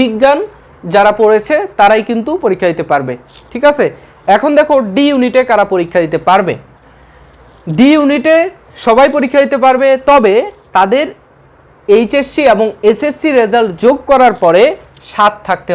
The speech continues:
হবে এবং কোনোটাতেই তিনের নিচে নয়। অর্থাৎ এইচএসসি এবং এসএসসির কোনোটাতেই যদি তিনের নিচে থাকে, তাহলে কিন্তু তোমরা পরীক্ষা দিতে পারবে না, ঠিক আছে? এরপরে দেখো ই ইউনিট,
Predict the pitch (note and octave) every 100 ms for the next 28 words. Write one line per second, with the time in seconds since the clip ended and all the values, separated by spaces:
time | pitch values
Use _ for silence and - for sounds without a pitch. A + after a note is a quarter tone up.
0 | E3+ C#3+ A#2+ - _ _ - F3+ A3 A3
1 | A#3+ B3 C4+ C4+ E4+ G4 - _ _ D4
2 | C#4 C4+ A#3+ A3 A3 G#3+ F#3 C3 - F3+
3 | G3+ G#3 - G#3 G3+ C4 B3+ C4+ A3+ A3
4 | F#3+ F#3 A3 A3 D4 F#4+ - _ _ -
5 | B3 B3 B3+ C#4 B3 A#3+ B3+ A#3+ A#3+ B3
6 | G#3+ G#3+ G#3 G3+ F3+ - C#4+ C#4 F3+ F#3
7 | G3+ A#3 A#3+ F3+ A3 C#4 - _ - A#3
8 | A#3 A3 G#3+ G3+ F#3 E3+ D#3 A#2+ - _
9 | _ G#3+ B3+ C#4 D4 D4 _ - - _
10 | _ _ _ A#3+ D#4 D#4+ D#4 C#4 C4+ G#3+
11 | G3+ - _ C#4 D4+ C4+ G#3 F#3 -